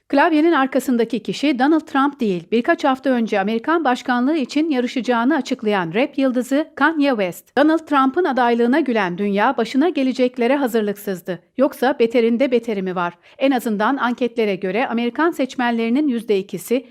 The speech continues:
Kanye West'e oy vermeye hazır. Yüzde iki küçümsenecek bir rakam değil.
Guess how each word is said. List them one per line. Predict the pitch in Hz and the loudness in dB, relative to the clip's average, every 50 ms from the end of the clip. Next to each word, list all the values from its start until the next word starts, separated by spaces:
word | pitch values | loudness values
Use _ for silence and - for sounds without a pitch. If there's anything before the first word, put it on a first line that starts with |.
| _ _ - | _ _ -4
Kanye | - 285 330 311 302 302 | 0 0 0 2 2 2
West'e | 294 240 220 214 - - 269 294 | 2 2 0 -2 -2 -2 -2 -2
oy | - - 269 269 247 | 0 0 0 0 0
vermeye | 226 214 202 190 196 214 226 | 0 0 0 0 -2 -2 -2
hazır. | 226 202 175 185 185 170 - _ _ - - _ - | -4 -6 -6 -6 -10 -10 -10 _ _ -20 -20 _ -4
Yüzde | 240 240 214 247 269 233 | -4 -4 -2 -2 -4 -4
iki | 214 - - 294 330 320 - | -4 -4 -2 -2 -2 -2 -6
küçümsenecek | - - 285 269 254 - 262 240 240 226 269 294 302 - - | -10 -4 -2 -2 0 0 0 0 0 0 0 -2 -2 0 -2
bir | 254 240 220 | 0 0 0
rakam | 214 202 - 208 214 247 240 | -2 -2 0 -2 0 0 -2
değil. | 214 196 185 170 165 | -2 -2 -4 -4 -8